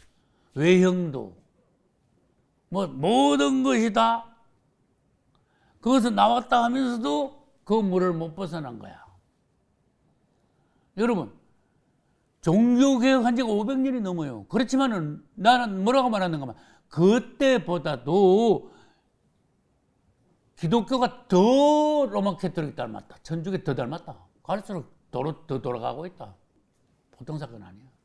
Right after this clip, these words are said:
그래가지고 이스라엘 사람들이 바벨론 포로 칠십 년 있다가 돌아왔는데, 성전을 지었는데 형편없어.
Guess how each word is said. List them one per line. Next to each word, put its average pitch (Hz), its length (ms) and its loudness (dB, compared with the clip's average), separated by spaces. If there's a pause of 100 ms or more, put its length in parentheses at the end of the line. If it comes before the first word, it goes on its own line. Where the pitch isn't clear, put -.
(100)
그래가지고 226 500 0
이스라엘 226 640 -4
사람들이 220 840 -6 (380)
바벨론 208 480 -2
포로 214 240 -2
칠십 220 360 -4
년 220 140 -6
있다가 208 260 -8
돌아왔는데, 208 540 -2
성전을 226 540 -4
지었는데 202 440 -6
형편없어. 330 640 -8